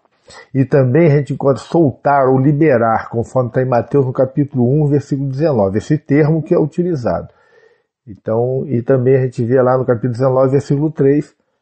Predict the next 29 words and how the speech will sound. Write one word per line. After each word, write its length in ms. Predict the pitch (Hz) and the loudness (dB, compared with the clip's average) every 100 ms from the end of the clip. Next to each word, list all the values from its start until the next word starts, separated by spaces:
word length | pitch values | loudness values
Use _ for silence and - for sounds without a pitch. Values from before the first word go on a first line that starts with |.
| _ - | _ -10
também 340 | 113 107 113 | -4 0 0
a 40 | |
gente 240 | 110 113 127 | -2 -6 -10
encontra 360 | 113 120 131 | -2 -2 0
isso. 160 | 107 - - - - | -2 -2 -14 -14 -4
E 80 | 135 | -2
também 340 | 151 160 175 143 | 2 2 0 2
a 120 | 156 | 2
gente 160 | 151 - | 0 -4
pode 280 | - 147 139 | 0 0 0
encontrar 400 | 120 120 127 120 | -4 -2 0 2
também 300 | 120 139 135 | 2 0 0
que 100 | 131 | 2
é 40 | |
expulsar, 840 | 151 165 - 175 175 - 113 - | 2 0 0 0 0 -2 -4 -2
mandar 360 | 120 123 127 143 | -2 0 2 2
embora, 560 | 147 117 110 98 90 - _ _ _ _ _ _ _ | 2 2 2 0 -4 -10 _ _ _ _ _ _ _
que 80 | 123 | -2
é 40 | |
em 40 | |
Levítico, 720 | 127 139 95 127 151 - - 139 | 2 2 2 2 0 -2 -8 -4
capítulo 360 | 131 139 120 117 | -4 -4 -6 -4
vinte 220 | 135 123 | -4 -4
e 40 | |
dois, 260 | 104 139 127 | 0 0 0
versículo 380 | 135 139 135 147 | -4 -4 -6 -8
três. 340 | - 95 - _ _ - - - | -6 -8 -8 _ _ -20 -12 -2
E 140 | 143 | -2
decepar, 1080 | 120 135 208 214 196 185 - 107 101 - | 0 2 0 2 0 0 -2 -4 -2 -8